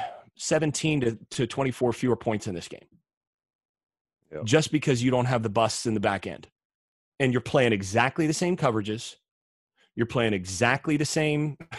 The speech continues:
Speaker 1: <laughs> you're playing exactly the same stuff. The calls are the same, but you don't have the busts. And then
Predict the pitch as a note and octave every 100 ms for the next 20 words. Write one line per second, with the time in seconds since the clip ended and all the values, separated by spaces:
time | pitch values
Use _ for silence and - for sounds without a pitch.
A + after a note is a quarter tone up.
0 | - - - _ - - - - D#3 E3
1 | D3 A#2 A2 C#3+ - E3+ D#3+ F3 E3 D3
2 | F3+ A2 - _ - - - - A2+ -
3 | C#3 D#3+ D#3+ D#3+ D3 - G#3 G#2+ F2 -
4 | _ _ _ _ _ _ - B2 C3+ -
5 | C#3+ C#3 C#3+ D3+ C3 A#2 F3+ - - -
6 | - _ _ _ _ _ _ _ _ _
7 | _ _ C#3+ D3+ D3 C#3